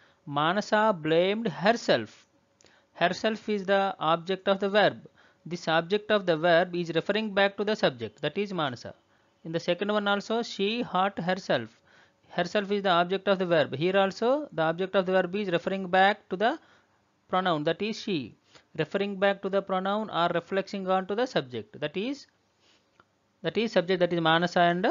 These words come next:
she. So here the obje-, uh, the object of the sentence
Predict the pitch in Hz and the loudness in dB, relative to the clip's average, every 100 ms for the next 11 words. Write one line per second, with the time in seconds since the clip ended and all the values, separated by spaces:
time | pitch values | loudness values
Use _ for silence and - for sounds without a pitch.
0 | 349 _ - - 156 104 - - 202 175 | -2 _ -16 -6 -4 -4 -8 -4 2 4
1 | 214 175 185 208 180 147 151 170 185 - | 4 4 4 4 6 6 6 2 -8 -14
2 | - - _ - 135 135 120 139 135 165 | -20 -20 _ -8 -4 -4 -4 0 2 2
3 | 175 - 208 147 135 160 156 127 113 160 | 2 2 2 2 -2 -2 -2 -4 -6 -6
4 | 220 - | -10 -16